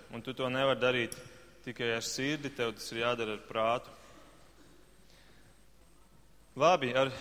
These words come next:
grūti ir ieiet pa šauriem vārtiem šo visu iemeslu dēļ, bet ir vēl viens iemesls. Viltus pravieši un viltus mācītāji gan apmāna, bet ir vēl viena lieta, kas vēl vairāk cilvēkus apmāna.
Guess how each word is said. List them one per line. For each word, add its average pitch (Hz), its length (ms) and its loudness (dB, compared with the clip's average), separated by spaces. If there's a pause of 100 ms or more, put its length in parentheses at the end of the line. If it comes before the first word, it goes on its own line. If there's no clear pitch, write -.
(2000)
grūti 175 340 0
ir 156 60 2
ieiet 156 280 4
pa 151 60 -8
šauriem 147 420 2
vārtiem 135 520 4 (720)
šo 131 200 -2
visu 147 280 -2
iemeslu 135 380 -2
dēļ, 127 320 2
bet 120 160 -6
ir 127 100 -4
vēl 135 240 4
viens 110 340 -4
iemesls. 120 640 -4 (1800)
Viltus 165 300 2
pravieši 165 800 2
un 131 160 -4
viltus 147 480 -2
mācītāji 135 800 2
gan 127 160 -2
apmāna, 131 560 0 (320)
bet 123 200 -8
ir 143 120 -2
vēl 147 200 4
viena 139 200 -2
lieta, 135 320 0
kas - 180 -10
vēl 123 220 0
vairāk 131 540 2
cilvēkus 117 500 -2
apmāna. 113 480 -2